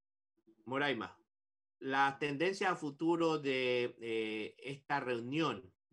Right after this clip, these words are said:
que se dará en el dos mil veintiuno, Dios mediante, en, en Bolivia y, y por los medios telemáticos también, apoyada por los medios telemáticos, deja a la tecnología como un eje vertebrador alrededor de la formación, del proceso de formación de los profesionales agropecuarios. Decíamos anteriormente que,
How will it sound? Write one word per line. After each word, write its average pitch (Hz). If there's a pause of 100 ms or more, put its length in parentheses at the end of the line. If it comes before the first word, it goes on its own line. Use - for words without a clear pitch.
(200)
que 113
se 113
dará 113
en 123
el 117
dos 110
mil 120
veintiuno, 113 (460)
Dios 101
mediante, 107
en, 107
en 95
Bolivia 110
y, 95
y 101
por 104
los 90
medios 104
telemáticos 107
también, 117
apoyada 98
por 87
los 92
medios 104
telemáticos, 123 (440)
deja 175
a 165
la 151
tecnología 147
como 127
un 147
eje 151
vertebrador 123 (260)
alrededor 113
de 123
la 120
formación, 107
del 101
proceso 143
de 127
formación 123
de 117
los 104
profesionales 107
agropecuarios. 90
Decíamos 113
anteriormente 107
que, 98